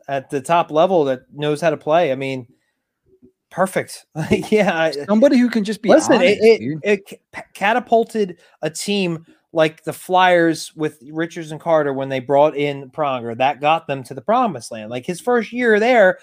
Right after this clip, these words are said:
Speaker 1: they went to the Cup. You know what I mean? I mean, that's a thing. I, I believe in that. They need
Speaker 2: Mm-hmm.
Speaker 1: that. That's exactly what they need.
Speaker 2: Yeah, they need a bad cop. They got too many good cops, man. And, and A V, I, I don't think, you know,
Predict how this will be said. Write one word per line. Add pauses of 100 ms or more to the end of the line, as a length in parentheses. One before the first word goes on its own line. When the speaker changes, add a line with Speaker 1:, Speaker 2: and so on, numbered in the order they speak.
(140)
Speaker 1:
they
went
to
the
Cup. (680)
You
know
what
I
mean?
I
mean,
that's
a
thing.
I,
I
believe
in
that. (360)
They
need
Speaker 2:
Mm-hmm.
Speaker 1:
that. (220)
That's
exactly
what
they
need. (720)
Speaker 2:
Yeah,
they
need
a
bad
cop.
They
got
too
many
good
cops,
man.
And,
and
A
V,
I,
I
don't
think,
you
know,